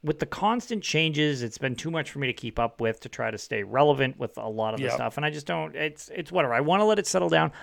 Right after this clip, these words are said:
Speaker 1: I, granted, update thirty-five didn't sit super great with me.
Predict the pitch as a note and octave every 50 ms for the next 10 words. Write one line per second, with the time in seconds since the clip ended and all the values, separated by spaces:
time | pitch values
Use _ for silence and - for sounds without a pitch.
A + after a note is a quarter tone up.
0 | - - - B2 C#3+ D3+ - - - - - - - - - - _ - - D3+
1 | E3+ G3 G#3+ A3 A#3 A3 G#3 G3 - G#3+ G3+ - G#3 G3+ G3 G3 - G#3 G3 G3
2 | F#3+ D#3+ D#3 - D#3+ E3+ F3+ - - - - - F#3 F#3 - - F3+ - D3+ C#3
3 | C#3+ E3 F#3 G3+ G#3+ F3 F3+ G3 F#3+ F3+ D3+